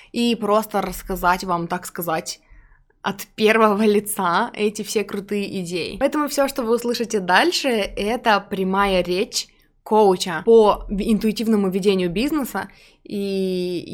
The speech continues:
я надеюсь, вы получите столько же удовольствия от этих идей, сколько получила я. Поехали! Моя правда заключается в том, что то, во что я верю, становится моим опытом.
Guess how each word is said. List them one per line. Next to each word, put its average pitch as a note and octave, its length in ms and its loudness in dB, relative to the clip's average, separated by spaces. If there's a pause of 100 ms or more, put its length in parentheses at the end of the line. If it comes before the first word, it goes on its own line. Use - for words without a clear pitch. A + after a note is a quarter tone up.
(120)
я E3+ 160 -4
надеюсь, E3+ 340 -6
вы F3+ 60 -10
получите E3+ 640 -8
столько F#3 800 -2
же E3+ 140 -2
удовольствия E3 640 -6
от - 180 -8
этих F3 260 -8
идей, E3+ 240 -6
сколько F#3 360 -10
получила F3 340 -12
я. D3 220 -6
Поехали! G#3 500 -2
Моя A3+ 320 6
правда C4 540 2
заключается A3 720 -2
в - 100 -14
том, C4+ 340 0
что G3+ 520 0 (580)
то, B3 260 6
во G#3+ 120 4
что - 180 -4
я G3 160 0
верю, A3 300 2
становится G#3+ 540 0
моим F3 200 0
опытом. E3 520 -6